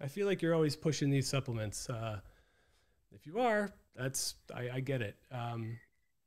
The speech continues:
but listen, anyway, thanks. You know, all s-, kidding aside, thanks for, uh, the insights. Thanks for, for hanging out today. You know,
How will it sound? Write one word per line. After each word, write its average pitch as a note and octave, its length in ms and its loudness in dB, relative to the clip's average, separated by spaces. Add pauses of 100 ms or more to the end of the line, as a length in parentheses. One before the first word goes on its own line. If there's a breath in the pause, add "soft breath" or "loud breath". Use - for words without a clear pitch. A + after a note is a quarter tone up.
(440)
but C#3 180 -4
listen, C3 240 2
anyway, B2 320 2
thanks. - 680 2 (120)
You C3+ 120 -6
know, B2 120 -4
all C3 140 0
s-, - 300 -4 (480)
kidding B2+ 200 0
aside, A2+ 380 -2
thanks C#3+ 240 2
for, C3 240 2
uh, B2 320 4 (460 soft breath)
the C#3 180 0
insights. D3 440 2
Thanks D3 240 2
for, C#3 220 2
for C3+ 160 0
hanging C3+ 240 4
out C#3 160 2
today. C3+ 440 4 (520 loud breath)
You C#3 80 2
know, C#3 320 4